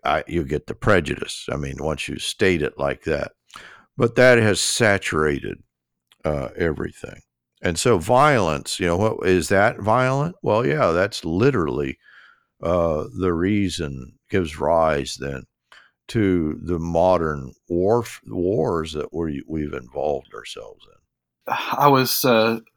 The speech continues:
Speaker 2: reflecting on my church history classes when I was, um,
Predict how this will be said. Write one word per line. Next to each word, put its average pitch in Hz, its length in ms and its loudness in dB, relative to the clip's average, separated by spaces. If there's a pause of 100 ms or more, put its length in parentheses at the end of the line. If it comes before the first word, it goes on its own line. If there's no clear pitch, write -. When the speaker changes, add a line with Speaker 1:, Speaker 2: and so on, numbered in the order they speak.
(140)
Speaker 2:
reflecting 117 1000 2 (260)
on 117 240 2
my 107 220 0 (240)
church 127 280 0
history 110 360 -2
classes 101 600 0
when 104 220 -2
I 101 160 -2
was, 95 560 -6
um, 87 380 -10